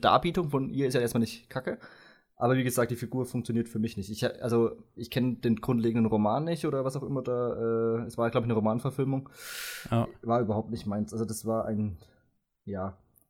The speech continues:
Speaker 1: Ich glaube, der wurde auch von Netflix aufgekauft und nicht selber produziert, ne? Das war, glaub ich, auch so ein Paramount Universal, sch-, irgend so ein komisches Ding. Äh,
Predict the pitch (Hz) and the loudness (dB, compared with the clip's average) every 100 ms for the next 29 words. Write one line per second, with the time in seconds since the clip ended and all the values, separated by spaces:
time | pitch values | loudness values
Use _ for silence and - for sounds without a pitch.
0 | - 127 151 165 147 139 143 139 131 147 | -18 2 4 6 8 8 6 2 2 -2
1 | - 143 147 143 131 127 127 127 123 123 | 0 0 0 2 2 2 0 2 2 2
2 | 113 120 113 - 113 101 104 120 107 113 | 0 0 0 -2 -2 0 0 -2 -2 -2
3 | 113 110 117 107 127 123 117 117 113 110 | -2 -2 -2 -2 0 2 4 2 2 2
4 | 110 117 120 117 117 110 110 104 - _ | 4 2 2 -2 0 -2 -4 -6 -18 _
5 | - 127 123 113 110 113 107 - 107 107 | -8 -4 -2 -2 -2 -2 -2 -6 -8 -8
6 | _ _ _ _ - 117 | _ _ _ _ 0 2